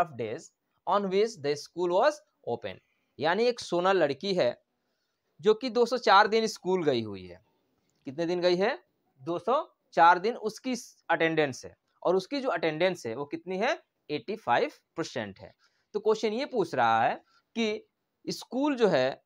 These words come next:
वो कितने दिन तक ओपन था, यानी टोटल जो स्कूल था वो कितने दिन तक ओपन था, यानी कितने दिन तक गई है वो, टू ज़ीरो फ़ोर, यानी दो सौ चार दिन तक गई है और उसका परसेंटेज कितना है, एटी फ़ाइव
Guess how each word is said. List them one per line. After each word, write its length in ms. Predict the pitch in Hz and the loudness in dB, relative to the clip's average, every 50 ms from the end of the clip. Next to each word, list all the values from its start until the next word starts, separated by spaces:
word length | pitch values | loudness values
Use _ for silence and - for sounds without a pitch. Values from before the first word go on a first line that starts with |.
| _ 170 | _ -6
वो 80 | 170 - - - | -6 -6 -4 -6
कितने 320 | 226 - - 240 262 269 | -8 -8 -4 -4 -2 -2
दिन 180 | 220 214 202 190 | 0 -2 -2 -2
तक 260 | - 233 269 311 311 - _ _ _ _ _ _ | 0 2 2 2 0 -2 _ _ _ _ _ _
ओपन 300 | - 170 165 175 156 143 | -6 -2 0 2 0 0
था, 140 | 127 - 110 | 0 -2 -2
यानी 160 | 127 165 196 196 | -2 0 0 0
टोटल 360 | 196 175 165 165 180 220 233 | 0 0 0 2 2 2 2
जो 280 | 202 220 214 208 208 180 | 6 6 6 6 6 4
स्कूल 320 | - - - 180 190 185 160 147 | 0 -2 -2 -2 -2 -2 0 0
था 140 | 123 117 | 2 2
वो 120 | 139 170 180 | 2 2 -2
कितने 300 | - - - - 170 180 | -4 -8 -10 -8 -6 -6
दिन 160 | 151 165 165 160 | -4 -6 -4 0
तक 220 | 214 269 330 320 - _ _ _ - | 2 2 2 2 -2 _ _ _ -6
ओपन 280 | 131 127 135 123 113 | -4 -4 -4 -6 -6
था, 220 | 101 117 98 87 - _ _ _ _ _ _ - | -8 -10 -12 -14 -14 _ _ _ _ _ _ -4
यानी 340 | 127 160 175 180 196 233 247 240 - _ _ _ | 0 2 2 2 2 0 -2 -4 -8 _ _ _
कितने 280 | - 156 156 180 196 196 | -10 -10 -6 -4 -4 -4
दिन 200 | 165 180 185 185 | -2 -4 -4 -4
तक 120 | - 196 165 | -4 -4 -2
गई 200 | 170 190 190 185 | -2 -2 0 0
है 80 | 196 | 0
वो, 340 | 196 202 226 254 285 311 _ _ _ _ _ _ _ _ _ _ _ _ _ _ _ _ | 0 2 2 0 0 -2 _ _ _ _ _ _ _ _ _ _ _ _ _ _ _ _
टू 120 | 180 180 180 | -4 -2 -2
ज़ीरो 220 | 156 165 175 175 | -2 0 -2 -2
फ़ोर, 340 | 170 - - 127 113 98 101 - - | -2 -4 -6 -10 -10 -10 -12 -10 -8
यानी 140 | 143 175 180 | -6 -6 -4
दो 160 | 165 180 170 | -4 -4 -4
सौ 80 | 196 185 | -4 -2
चार 260 | - 190 185 185 185 | 0 2 2 2 2
दिन 140 | 180 196 185 | 0 -4 -4
तक 140 | - 185 175 | -4 -4 -2
गई 220 | 139 160 175 190 190 | 0 -2 -2 0 0
है 220 | 196 208 233 247 - _ _ _ _ _ _ - | 0 0 0 -2 -4 _ _ _ _ _ _ -4
और 140 | - 147 156 | -2 -2 -2
उसका 200 | 143 - 185 180 | -2 0 -2 0
परसेंटेज 480 | 180 170 156 - 165 151 143 180 180 - | 0 -2 -4 -4 -6 -8 -6 -8 -8 -6
कितना 280 | 180 175 - 196 190 175 | -8 -8 -6 -4 -2 0
है, 180 | 196 233 285 349 349 - _ _ _ _ | 0 0 0 -2 -4 -10 _ _ _ _
एटी 160 | - 143 143 139 | -12 -10 -8 -8
फ़ाइव 240 | - 127 101 98 | -8 -8 -8 -8